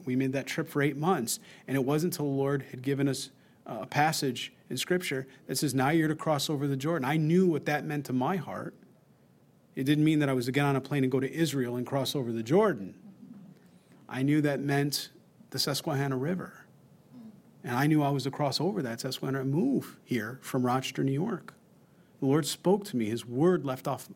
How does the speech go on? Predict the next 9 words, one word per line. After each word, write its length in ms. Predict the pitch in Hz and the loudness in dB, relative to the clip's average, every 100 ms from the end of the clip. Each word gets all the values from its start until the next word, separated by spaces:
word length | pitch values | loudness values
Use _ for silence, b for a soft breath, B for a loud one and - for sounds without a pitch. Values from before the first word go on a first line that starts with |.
| 143 | -8
leapt 280 | 131 131 156 | -6 -2 -2
off 200 | 143 143 | -2 -4
the 80 | |
page 460 | 131 - 190 180 120 | -8 0 4 4 2
into 180 | 127 120 | -6 -6
my 160 | 113 | -10
heart. 440 | 113 - 202 - - - b b b b _ _ _ _ _ b b | -6 0 0 -2 -10 -20 b b b b _ _ _ _ _ b b
You 100 | - | 2
know, 260 | 143 139 131 | 4 4 0